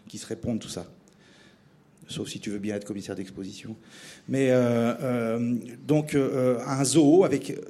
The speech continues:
mais du coup, je sais pas si le musée pourrait se prêter à ce type de, de, de flexibilité. Parce que j'ai toujours l'impression que le musée, c'est un os qui a pas su se fractionner.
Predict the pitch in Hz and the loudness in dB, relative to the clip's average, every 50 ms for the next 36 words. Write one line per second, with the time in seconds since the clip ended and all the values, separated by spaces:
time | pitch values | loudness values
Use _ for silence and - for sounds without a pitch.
0 | - - - - - - - - - 175 170 180 170 190 185 277 202 175 160 196 | -16 -18 -20 -20 -20 -18 -18 -12 0 2 2 4 4 2 2 2 2 4 4 4
1 | 190 254 254 - - 170 156 170 165 170 170 190 185 185 135 123 139 131 131 - | 4 4 0 0 0 2 4 4 4 4 4 2 2 2 2 2 2 0 0 0
2 | - 147 147 156 156 139 117 - 127 113 - 135 - - 113 113 110 107 110 110 | -2 -2 0 0 0 0 0 -2 -4 -6 -6 -8 -8 -4 0 0 0 0 0 -2
3 | 120 110 107 104 107 104 101 107 104 - - 123 113 - - 107 104 107 113 113 | -4 -2 -2 -2 -2 -2 -2 -4 -6 -4 -4 -4 -4 -4 -6 -8 -6 -6 -6 -4
4 | - - 175 214 233 - - - - - - _ _ _ _ - - _ - - | -2 0 0 0 -2 -4 -10 -16 -20 -20 -20 _ _ _ _ -20 -20 _ -20 -20
5 | - - - - - - - - - - - - - 156 151 - 247 247 180 - | -20 -20 -20 -20 -20 -18 -10 -8 -8 -8 -6 -4 -2 -2 0 0 -2 -2 -2 0
6 | - 185 170 127 127 131 123 160 165 - - 127 117 113 110 110 147 175 - - | -2 -2 -2 0 -2 0 0 0 -2 0 -2 0 2 2 4 4 2 0 0 -4
7 | - - - - - _ _ _ _ _ _ _ _ _ _ - - - - _ | -6 -8 -14 -20 -20 _ _ _ _ _ _ _ _ _ _ -20 -20 -20 -20 _
8 | _ - 131 131 - 147 151 - 190 - 143 139 156 147 143 - - 135 131 123 | _ -6 -4 -4 -2 -4 -4 -6 -4 -2 -2 -2 -2 -4 -4 -2 -2 0 0 -2
9 | 120 | -4